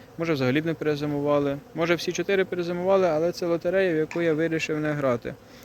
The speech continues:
Краще я пущу з чотирьох дві, а весною, якщо буде потрібно, то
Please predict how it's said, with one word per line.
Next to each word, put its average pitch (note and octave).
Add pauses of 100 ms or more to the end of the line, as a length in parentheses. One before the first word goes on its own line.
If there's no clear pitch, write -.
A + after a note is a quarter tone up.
(160)
Краще D#3+
я D3 (180)
пущу D#3 (460)
з -
чотирьох D#3 (180)
дві, E3 (640)
а G#3
весною, F#3
якщо D#3+
буде D#3+
потрібно, F#3
то E3